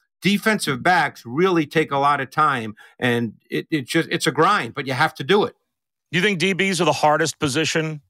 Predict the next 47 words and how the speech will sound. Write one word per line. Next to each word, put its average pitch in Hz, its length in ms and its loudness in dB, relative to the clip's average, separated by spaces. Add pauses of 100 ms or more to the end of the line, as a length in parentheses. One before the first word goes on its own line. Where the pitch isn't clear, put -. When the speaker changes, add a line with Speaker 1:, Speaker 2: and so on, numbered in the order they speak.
(240)
Speaker 2:
to 160 160 0
analyze, 165 640 2
or, 131 240 2
or 135 180 2
what 123 240 0
would 147 220 -2
be 139 220 2
as, 127 240 2
Speaker 1:
In 147 80 2
Speaker 2:
if - 160 -4
not 170 160 4
more 127 140 2
Speaker 1:
college? 107 80 -2
Speaker 2:
difficult? 113 520 -2
Yeah. 123 160 0 (380)
Speaker 1:
Yes. 143 500 -2 (400)
I 139 100 2
would 151 160 0
say 151 300 0
they're 135 240 2
among 135 320 -2
the 123 100 2
hardest 147 460 0
positions 131 440 -4
to 107 140 -6
analyze. 156 720 0 (260)
Sometimes 196 720 0
receiver 175 500 0
can 160 320 -2
be 147 180 -2
too 185 320 0
because 135 300 -2
of 123 120 -2
what 147 160 0
they're 123 180 0
asked 156 400 0
to 131 80 -8
do 160 480 2
Speaker 2:
Right. 101 240 0
Speaker 1:
and 139 120 0
what 143 140 0
they're 127 220 2
not 160 360 0
asked 131 280 -4
to 139 100 -4
do 147 180 2
relative 151 560 0